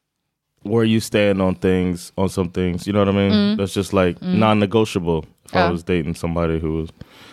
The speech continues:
Speaker 2: Mm.
Speaker 1: like, even the family stuff, like, uh,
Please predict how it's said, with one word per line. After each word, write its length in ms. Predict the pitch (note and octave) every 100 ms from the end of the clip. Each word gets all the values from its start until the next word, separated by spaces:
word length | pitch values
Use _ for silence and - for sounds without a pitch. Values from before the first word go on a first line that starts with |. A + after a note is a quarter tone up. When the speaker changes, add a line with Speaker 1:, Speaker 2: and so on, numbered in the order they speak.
| -
Speaker 2:
Mm. 140 | E3+ G#2+
Speaker 1:
like, 140 | F#2+ - A#2
even 160 | A2
the 80 | G2+
family 640 | - A2 G2+ F2+ E2+ D#2+ - -
stuff, 460 | - F2+ E2 - -
like, 380 | F2+ F2 E2+ E2+
uh, 280 | E2+ E2